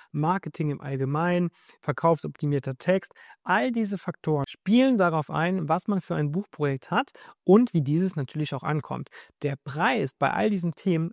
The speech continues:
ist gar nicht so wichtig. Deswegen haben wir Durchschnittspreise mittlerweile von zweiundzwanzig Euro neunzig genau für solche Thematiken,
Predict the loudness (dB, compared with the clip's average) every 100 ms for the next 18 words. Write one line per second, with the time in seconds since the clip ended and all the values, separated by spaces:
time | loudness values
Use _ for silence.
0 | -8 -8 -4 -2 0 -2 -4 -2 -2 -2
1 | -6 -4 -2 -2 -2 0 0 0 -2 -4
2 | -6 -2 -2 0 -2 -2 -2 -2 -2 -4
3 | -8 -4 -2 -2 -2 -4 -4 -4 -2 -2
4 | 0 -2 -2 -2 -2 -2 -2 -2 -2 -2
5 | -4 -4 -2 -4 -4 -2 -2